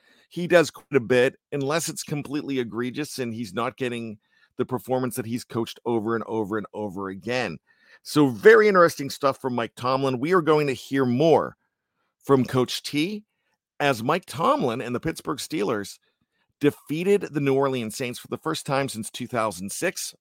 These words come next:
Mike Tomlin was not a part of that, so this is his first ever victory against the other black and gold from the state of Louisiana. So make sure you check out behind the steel curtain dot com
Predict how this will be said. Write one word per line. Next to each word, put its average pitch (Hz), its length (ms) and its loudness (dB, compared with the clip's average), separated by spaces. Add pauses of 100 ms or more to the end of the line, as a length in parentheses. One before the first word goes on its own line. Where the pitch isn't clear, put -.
(140)
Mike 139 180 0
Tomlin 131 280 2
was 98 120 -6
not 95 140 -2
a 85 60 -8
part 175 240 4
of 170 60 2
that, 185 180 8 (320)
so 151 180 0
this 151 340 0
is 165 140 0
his 147 220 -6 (140)
first 165 260 -2 (120)
ever 165 280 2
victory 117 560 -4 (460)
against 139 500 2
the 151 240 0
other 151 280 6
black 120 340 2
and 113 140 -2
gold 98 320 -4 (240)
from 117 220 -2
the 110 80 -4
state 95 420 -6
of 90 300 -6 (200)
Louisiana. 113 1000 -6 (440)
So 233 160 2
make 254 200 2
sure 240 220 2
you 214 180 -2
check 208 300 -2
out 190 180 4
behind 170 340 2
the 151 60 -6
steel 160 220 -4
curtain 139 340 -6
dot 139 220 0
com 120 340 -2